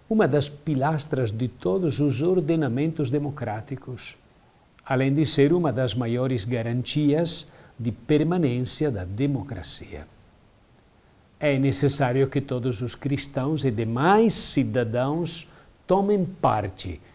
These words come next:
cada qual segundo o lugar que ocupa e o papel que desempenha na promoção do bem comum.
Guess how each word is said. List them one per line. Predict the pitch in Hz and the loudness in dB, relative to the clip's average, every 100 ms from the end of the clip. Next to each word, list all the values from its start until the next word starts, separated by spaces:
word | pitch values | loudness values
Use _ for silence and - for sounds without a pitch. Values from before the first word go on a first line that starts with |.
| _ | _
cada | 131 120 | -2 0
qual | - 147 147 185 | 0 6 10 10
segundo | 170 143 123 139 123 | 8 4 4 4 2
o | |
lugar | 120 113 139 | 2 2 2
que | 143 113 | 2 -2
ocupa | 101 - 202 226 226 202 - - - | -8 -2 2 2 4 2 0 -18 -4
e | 170 | 2
o | 185 | 4
papel | 185 151 151 165 175 | 4 0 4 6 6
que | - | 2
desempenha | 113 117 170 135 120 117 139 120 123 143 190 214 - - - | -2 4 4 6 2 2 0 0 0 0 -2 -6 -18 -20 -2
na | 165 | 0
promoção | 170 - 220 262 208 - - 147 160 | 0 0 0 2 0 -2 0 0 0
do | 151 127 151 | -2 0 0
bem | 113 123 123 135 | 0 -2 -2 -4
comum. | - 147 92 | -6 -6 -6